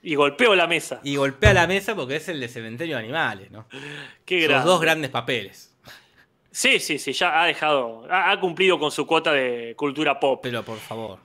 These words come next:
Speaker 1: Y recordemos que el abuelo hizo del abuelo Monster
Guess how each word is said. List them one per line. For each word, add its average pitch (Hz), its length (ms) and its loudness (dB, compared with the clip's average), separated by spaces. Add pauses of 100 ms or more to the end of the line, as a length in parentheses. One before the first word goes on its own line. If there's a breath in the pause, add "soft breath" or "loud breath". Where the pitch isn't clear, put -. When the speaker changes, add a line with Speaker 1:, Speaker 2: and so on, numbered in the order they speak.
(200)
Speaker 1:
Y 170 120 2
recordemos 202 380 4
que - 80 0
el 190 60 2
abuelo 220 640 2
hizo 247 260 0
del 151 120 4
abuelo 156 260 2
Monster 170 500 0